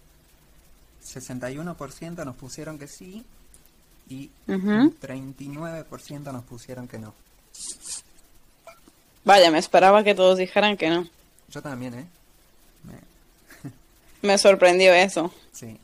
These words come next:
Speaker 1: Y también habíamos preguntado a los que no creían en la suerte, ¿en qué
Speaker 2: Ujú.
Speaker 1: crees si no es en la suerte? ¿Vos crees?
Speaker 2: Ok. Yo pienso que sí. O sea,
Speaker 1: Bien.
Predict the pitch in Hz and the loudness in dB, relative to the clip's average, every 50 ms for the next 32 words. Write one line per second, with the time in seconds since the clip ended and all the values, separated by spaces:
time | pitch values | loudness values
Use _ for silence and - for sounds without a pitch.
0 | _ _ _ _ _ - 135 135 131 123 123 120 120 120 - 117 120 123 131 139 | _ _ _ _ _ -16 -16 -14 -14 -14 -14 -14 -16 -14 -12 -12 -12 -10 -10 -10
1 | 143 143 147 147 143 - - 143 135 135 135 135 - 147 143 143 147 160 170 - | -10 -12 -12 -14 -14 -14 -14 -12 -12 -10 -12 -12 -12 -12 -10 -10 -10 -10 -12 -14
2 | 127 113 113 110 - - 120 113 123 139 - - - 123 120 123 131 127 127 127 | -16 -18 -18 -20 -18 -16 -14 -12 -12 -12 -12 -14 -14 -14 -12 -12 -12 -12 -12 -12
3 | 123 123 127 120 - - 147 143 135 - - 156 180 208 _ _ _ _ _ _ | -12 -14 -16 -16 -14 -14 -12 -12 -12 -14 -16 -18 -18 -18 _ _ _ _ _ _
4 | _ _ _ _ _ _ _ _ _ 127 123 123 202 208 196 208 220 269 - - | _ _ _ _ _ _ _ _ _ -18 -14 -10 -10 -8 -8 -4 -4 -4 -4 -6
5 | - - - _ _ - - 123 113 113 107 117 120 107 107 - - 110 110 - | -12 -20 -20 _ _ -20 -18 -16 -16 -16 -16 -16 -18 -20 -20 -20 -20 -20 -20 -20
6 | _ _ _ _ _ _ _ _ _ _ _ _ _ _ _ _ _ _ _ _ | _ _ _ _ _ _ _ _ _ _ _ _ _ _ _ _ _ _ _ _
7 | _ _ _ _ _ _ _ _ _ _ - 123 113 - - 117 117 127 - - | _ _ _ _ _ _ _ _ _ _ -16 -16 -16 -14 -14 -14 -14 -12 -10 -12
8 | 190 190 - 202 180 165 185 233 285 277 - - - - _ _ - - _ _ | -12 -4 -2 0 2 2 2 0 -2 -4 -6 -14 -20 -20 _ _ -20 -20 _ _
9 | _ _ _ _ _ _ _ _ _ _ _ _ - 196 220 - 370 427 403 - | _ _ _ _ _ _ _ _ _ _ _ _ 0 2 2 4 4 2 2 0
10 | 220 214 - 165 - - 226 214 233 277 240 - _ _ _ _ - 185 180 180 | 0 2 0 -2 -2 -2 -2 0 0 0 -2 -4 _ _ _ _ 2 4 6 6
11 | 175 160 135 123 117 | 6 6 4 -2 -10